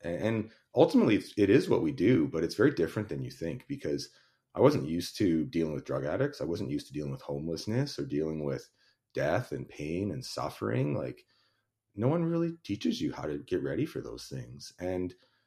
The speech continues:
they can hit you like a ton of bricks, right? Like, the, I, I've been there for many people's first next of kin notification, you know, where they have to tell someone their loved one's passed away.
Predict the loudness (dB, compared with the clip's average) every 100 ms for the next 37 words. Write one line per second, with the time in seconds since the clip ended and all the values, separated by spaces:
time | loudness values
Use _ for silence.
0 | _ _ _ -4 -2 -2 -4 -2 2 4
1 | 4 2 -2 -2 0 0 -2 -8 -12 -4
2 | -2 0 0 -4 -12 -14 _ _ _ _
3 | -14 -8 2 4 8 8 8 4 0 0
4 | -4 -4 0 2 0 0 2 2 0 -2
5 | 0 0 -4 -12 -6 -4 -2 -4 -4 0
6 | 0 0 -4 -10 -12 -10 -10 -12 -16 -20
7 | _ _ _ -12 -6 -4 0 -2 -2 -6
8 | -4 -4 -2 -6 -4 -4 -4 -4 -6 -8
9 | -8 -8 -8 -8 -8 -2 -2 -4